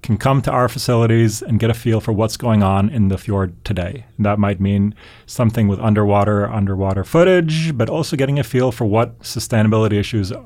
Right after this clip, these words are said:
is the fjord facing today. And if in five years we could have a, a system and that up and running, I think that would be good for us, and I think it would be excellent for the students in Oslo.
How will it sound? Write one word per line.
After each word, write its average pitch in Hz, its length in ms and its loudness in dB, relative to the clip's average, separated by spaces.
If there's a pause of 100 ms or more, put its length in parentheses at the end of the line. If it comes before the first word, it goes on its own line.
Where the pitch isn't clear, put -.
(140)
is 113 140 0
the 117 80 -4
fjord 107 280 0
facing 101 360 -2
today. 107 320 -8 (1000)
And 117 220 2
if 113 360 0
in 110 180 4
five 120 260 2
years 117 200 2
we 104 80 -2
could 101 120 -6
have 104 200 -2
a, 170 360 -12
a 120 40 -4
system 143 420 0
and 107 100 4
that 113 180 0 (280)
up 143 140 0
and 143 100 4
running, 143 320 4
I 113 100 -4
think 117 180 -2
that 110 100 0
would 107 120 0
be 104 80 -2
good 110 320 -2
for 156 160 0
us, - 240 -2
and 123 180 0
I 117 60 0
think 113 240 -6
it 110 40 -4
would 107 120 -4
be 110 80 -4
excellent 117 360 -2
for - 100 -8
the 101 60 -6
students 104 540 -2
in 110 220 -2
Oslo. 101 420 -8